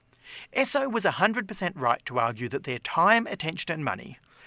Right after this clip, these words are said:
was better spent addressing issues that had already been identified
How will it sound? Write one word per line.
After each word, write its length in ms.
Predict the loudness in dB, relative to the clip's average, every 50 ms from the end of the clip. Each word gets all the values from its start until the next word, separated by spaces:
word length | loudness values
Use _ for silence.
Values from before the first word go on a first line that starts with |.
| -20 -8 0
was 200 | 0 0 0 0
better 280 | 2 4 6 6 6
spent 440 | 2 0 -2 -2 -4 -4 -4 -6 -8 -8
addressing 440 | -2 2 2 2 2 2 -2 -4 -6
issues 400 | -4 -2 -2 0 0 0 0 0
that 120 | -2 0 0
had 140 | 0 2 2
already 420 | 2 2 2 2 0 -2 -2 -2
been 240 | -2 -2 -4 -2 -2
identified 840 | -2 -2 -2 -2 -2 0 -2 -4 -6 -6 -6 -6 -4 -6 -8 -8